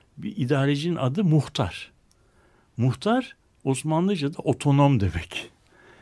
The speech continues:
Yani k-, muhtar kendi başına o köyün idaresi konusunda ihtiyar heyetiyle beraber bazı kararlar alabiliyor. Fakat ben bu muhtarın muhtariyetini, yani özerkliğini ortadan kaldırıp muhtarı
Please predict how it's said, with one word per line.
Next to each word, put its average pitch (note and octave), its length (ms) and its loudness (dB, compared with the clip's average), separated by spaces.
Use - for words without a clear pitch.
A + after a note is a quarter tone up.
Yani C3 420 0
k-, - 160 -20
muhtar D3 600 -4
kendi E3 340 0
başına D3+ 520 0
o D3+ 140 0
köyün E3 260 2
idaresi A#2+ 600 0
konusunda A2+ 560 -4
ihtiyar C#3+ 460 0
heyetiyle G2 680 0
beraber G2 640 -4
bazı B2+ 280 -2
kararlar A2+ 440 0
alabiliyor. F2+ 540 -6
Fakat C3 320 -10
ben D#3 300 -4
bu C#3+ 180 0
muhtarın C3+ 640 2
muhtariyetini, A#2 1040 0
yani F#2+ 220 -4
özerkliğini A#2+ 640 -2
ortadan A2+ 420 -2
kaldırıp G#2 520 -4
muhtarı B2 560 -2